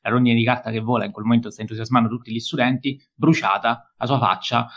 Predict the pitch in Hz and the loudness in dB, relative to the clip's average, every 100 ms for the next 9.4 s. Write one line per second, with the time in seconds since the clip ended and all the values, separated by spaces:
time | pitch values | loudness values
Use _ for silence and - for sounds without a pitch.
0 | - - 107 107 104 104 104 98 123 131 | -20 -6 -2 -2 -2 -2 0 0 0 4
1 | 135 131 - 120 120 143 131 113 135 123 | 4 2 0 0 2 4 4 4 4 4
2 | 123 120 123 127 113 127 131 123 120 123 | 4 2 2 0 0 -2 0 0 2 2
3 | 123 117 123 123 123 123 120 120 117 - | 2 2 2 2 2 0 0 0 0 -2
4 | 135 123 117 - - - 123 131 120 - | 0 0 -2 -10 -20 -6 -4 -2 0 4
5 | 190 185 127 120 123 123 127 - 113 - | 2 4 2 4 2 4 2 2 -2 0
6 | 127 104 - 101 95 92 92 _ _ _ | 2 0 -4 -14 -12 -14 -16 _ _ _
7 | - 131 165 143 - 120 110 113 131 107 | -6 2 4 4 0 2 2 2 2 2
8 | 104 107 135 - - 139 131 110 110 104 | 0 -2 -2 -2 -2 2 4 2 -2 -6
9 | 107 113 104 | -6 -4 -4